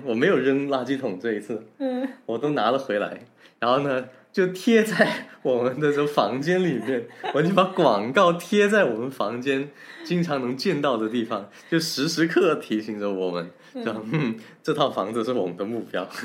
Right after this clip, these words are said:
Speaker 1: <laughs>一百二十五平米的。”
Speaker 2: 虽然人家已经开卖了，我们还没有赚够钱。
Speaker 1: 对，只能买他的二手了，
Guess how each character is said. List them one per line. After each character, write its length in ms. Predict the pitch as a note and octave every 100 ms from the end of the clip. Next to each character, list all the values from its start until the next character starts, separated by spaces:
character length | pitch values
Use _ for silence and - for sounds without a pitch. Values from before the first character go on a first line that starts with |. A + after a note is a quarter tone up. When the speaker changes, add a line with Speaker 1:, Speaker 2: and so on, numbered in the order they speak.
| C3+
Speaker 1:
<laughs> 240 | - E4 G4
一 120 | G3
百 100 | C3
二 160 | C3+
十 140 | D3+ D#3
五 180 | A#2 G2
平 220 | A#2 G#2+
米 160 | A#2+
的。” 80 | F#2 F2 - - - G4+ G4+ - - - - D#4+ D#4 - - _ _ -
Speaker 2:
虽 140 | D#4+
然 180 | D4 C4
人 160 | B3+ B3
家 160 | C4
已 140 | C4 B3
经 160 | B3
开 180 | A#3+ C4
卖 300 | B3+ D4+ C4
了， 100 | A3 A3
我 80 |
们 100 | F#4+
还 140 | A4+ A#4
没 80 | A#4
有 200 | C5 B4
赚 140 | C5+ B4+
够 180 | A#4+ A#4+
钱。 240 | A#4+ F4 A4+ A4+ B4 D5+
Speaker 1:
对， 120 | A2 - - - - C5 - A#4 A#4+ - -
只 140 | -
能 160 | A2+ B2
买 160 | C#3 G2+
他 160 | -
的 80 | A#2
二 180 | B2 C#3+
手 240 | B2+ G2
了， 60 | G2